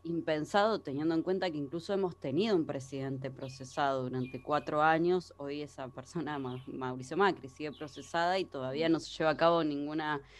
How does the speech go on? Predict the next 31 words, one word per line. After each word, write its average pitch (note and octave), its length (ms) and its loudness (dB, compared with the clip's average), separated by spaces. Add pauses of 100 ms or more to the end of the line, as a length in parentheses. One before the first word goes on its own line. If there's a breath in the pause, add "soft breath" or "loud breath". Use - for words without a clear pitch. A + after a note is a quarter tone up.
(300 loud breath)
determinación D#3 880 2
sobre E3 240 0
las C3 180 -2
causas D#3+ 380 0
que D3 140 -6
tiene. F#3+ 680 2
Eh, C3 460 0 (1400 soft breath)
digo, D3+ 460 2
eh, D3+ 200 4 (380)
para, D3+ 320 0
por D#3 160 -2
ahí F#3+ 220 2
visto G#3+ 480 -2
desde D#3 280 2
la D3 120 2
Argentina F3 720 0
es D#3+ 160 -2
algo F3 260 4
que D#3+ 140 -4
no, D#3 680 0
<laughs> D3+ 440 -2
no F3+ 140 2
tendría F3+ 360 6
viabilidad D3 540 4
desde E3+ 140 0
el D3 40 -4
Congreso. D#3+ 480 -4
¿Cómo F#3 200 -2
es F#3+ 80 -6
que E3 180 -6
lo C#3 400 -2